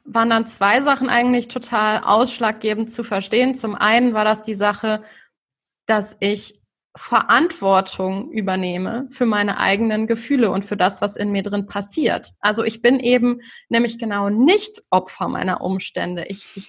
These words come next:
kann selber was an meiner Situation ändern, angefangen bei meiner Haltung zu Dingen. Und dann, wenn ich Verantwortung dafür übernehme, dann ist das auf einmal mit dem Ohnmachtsgefühl auch gar nicht mehr so tragisch, weil ich ja weiß,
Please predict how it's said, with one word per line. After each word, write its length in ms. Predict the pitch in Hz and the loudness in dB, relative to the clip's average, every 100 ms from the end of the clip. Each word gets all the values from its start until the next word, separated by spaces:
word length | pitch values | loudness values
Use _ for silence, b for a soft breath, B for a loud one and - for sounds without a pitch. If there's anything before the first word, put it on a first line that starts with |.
| - | -10
kann 380 | - 330 339 220 | -2 2 2 2
selber 380 | 214 262 247 208 | 4 4 4 4
was 220 | 220 226 | 2 0
an 180 | 208 214 | -4 0
meiner 280 | 214 214 | 0 0
Situation 600 | 208 202 202 196 - 190 - | -2 -4 -4 -4 -6 -6 0
ändern, 580 | 254 294 190 190 247 392 _ b b b b - | 2 4 4 2 0 -2 _ b b b b -4
angefangen 500 | 226 269 262 247 226 | 0 2 2 2 2
bei 120 | 220 | 0
meiner 260 | 208 196 190 | 0 -2 2
Haltung 580 | 226 262 - 190 180 190 | 2 2 -2 -6 -6 -10
zu 140 | - | -10
Dingen. 460 | 196 185 170 - - B B | -4 -4 -4 -6 -10 B B
Und 260 | 233 233 240 | 2 2 4
dann, 300 | 311 392 294 - | 4 2 -2 -2
wenn 180 | 220 247 | 2 2
ich 120 | 247 | 0
Verantwortung 720 | - 247 480 - 214 214 208 | 0 2 0 0 0 0 -4
dafür 300 | 185 185 196 | -4 -4 -6
übernehme, 600 | 180 185 190 190 170 185 _ _ _ _ _ _ - | -4 -2 -2 -2 -4 -8 _ _ _ _ _ _ -2
dann 160 | 214 | 0
ist 180 | 247 254 | 0 0
das 120 | 277 | 0
auf 140 | - 202 | 0 0
einmal 280 | - 220 220 | 0 2 2
mit 160 | 208 | 0
dem 140 | 220 208 | -2 2
Ohnmachtsgefühl 800 | 262 392 285 - - 208 208 190 | 2 4 2 0 -8 -6 -2 2
auch 220 | 226 - | 2 2
gar 160 | 392 277 | 2 2
nicht 180 | 190 | 2
mehr 180 | 214 196 | 0 0
so 120 | 196 | -2
tragisch, 520 | 190 - 165 190 220 226 | -6 -4 -2 -2 -4 -2
weil 140 | 220 | -2
ich 140 | 214 | 0
ja 140 | 226 208 | -2 0
weiß, 560 | 240 302 302 349 - | 2 2 2 -2 -8